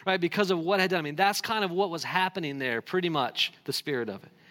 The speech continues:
This was an unthinkable and, and shocking, unexpected moment for the surrounding people. And when you think about it, it's like, what, what caused that to happen in Zacchaeus' life? I mean, it was shocking for him, really. Like, th-, this took him by surprise,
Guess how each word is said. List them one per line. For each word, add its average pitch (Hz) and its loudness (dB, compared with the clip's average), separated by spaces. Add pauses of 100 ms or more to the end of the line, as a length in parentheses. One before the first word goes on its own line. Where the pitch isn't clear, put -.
(600)
This 190 2
was 214 0
an 214 4
unthinkable 190 2 (260)
and, 160 -2
and 156 0
shocking, 185 2
unexpected 165 0
moment 165 -2
for 151 -2
the 143 0
surrounding 156 0
people. 160 -4 (1300)
And 147 -4
when 190 4
you 208 6
think 240 2
about 196 4
it, 196 0
it's - -2
like, 185 2
what, 214 -2
what 233 -2
caused 214 2
that 165 2
to 147 -2
happen 156 0 (600)
in 156 -4
Zacchaeus' 156 0
life? 160 -2
I - -6
mean, 156 0
it 190 2
was 175 4
shocking 170 0
for 165 -2
him, 185 2
really. 120 -2
Like, 135 -6
th-, 165 2
this 185 0
took - -2
him 180 -2
by 165 2
surprise, 156 2